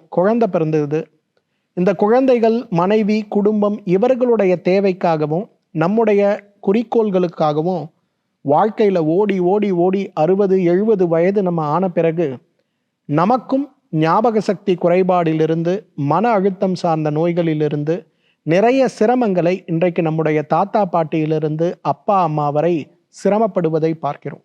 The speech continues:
ஞாபக சக்தி குறைபாடு, பேச்சில் ஏற்படுகின்ற மாற்றங்கள், தடுமாற்றங்கள், அதே நேரங்கள்ல தேவையற்றி ஏற்படுகின்ற மனநிலை மாற்றங்கள்னு சொல்லி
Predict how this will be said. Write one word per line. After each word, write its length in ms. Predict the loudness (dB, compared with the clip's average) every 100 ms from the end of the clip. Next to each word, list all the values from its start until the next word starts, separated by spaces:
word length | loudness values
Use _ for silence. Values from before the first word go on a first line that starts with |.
| _ _ _ _ _ _ _ _ _ _
ஞாபக 540 | -2 0 0 2 0
சக்தி 340 | 0 -2 -4 -2
குறைபாடு, 560 | 0 0 0 -2 -2 -6 -8 _ _ _ _ -2
பேச்சில் 380 | 0 0 0 0
ஏற்படுகின்ற 580 | 0 0 -2 -2 -2 -2
மாற்றங்கள், 580 | -2 -4 -6 -8 -8 -12 _ _ _ _ -2
தடுமாற்றங்கள், 800 | 0 2 0 -2 -4 -4 -6 -8 _ _ _ _ _ _ -2
அதே 200 | 2 2
நேரங்கள்ல 500 | 2 2 0 0 0 0
தேவையற்றி 600 | 2 2 2 0 -2 -2
ஏற்படுகின்ற 800 | -2 0 -2 0 0 0 0 0
மனநிலை 600 | -2 -2 0 0 2 2 2
மாற்றங்கள்னு 640 | 0 -2 -4 -2 -2 -2
சொல்லி 360 | -4 -4 -4